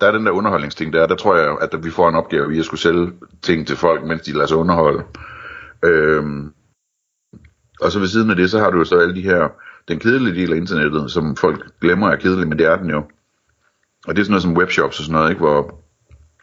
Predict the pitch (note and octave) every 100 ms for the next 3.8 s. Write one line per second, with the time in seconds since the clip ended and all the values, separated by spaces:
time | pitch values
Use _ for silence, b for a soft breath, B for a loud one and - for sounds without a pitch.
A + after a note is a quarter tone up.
0 | _ _ B B B B B _ - F2+
1 | F2 D#2 D2+ D2+ D2+ D2 D2 D2+ D2 -
2 | _ _ _ _ _ _ _ _ F2 F#2+
3 | - F#2 F2+ F2+ D#2+ E2+ F#2+ F2